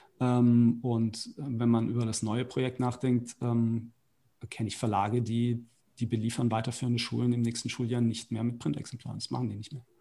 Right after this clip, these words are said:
Also das haben die ganz offen erklärt. Und da gibt's nur noch, da gibt's Print für Grundschulen, ähm,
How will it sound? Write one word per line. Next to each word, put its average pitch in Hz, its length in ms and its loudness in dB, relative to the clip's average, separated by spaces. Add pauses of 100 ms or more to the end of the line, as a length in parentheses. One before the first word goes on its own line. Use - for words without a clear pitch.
(480)
Also 117 60 -2
das 107 160 -4
haben 113 100 2
die 117 160 4
ganz 123 180 0
offen - 220 -6
erklärt. - 640 -4
Und 143 180 -14 (260)
da 120 100 -2
gibt's 117 280 -2
nur 117 140 2
noch, 117 160 -6
da 120 80 0
gibt's 120 220 0
Print 143 340 4
für 120 340 -2
Grundschulen, 160 580 -4 (680)
ähm, 120 640 2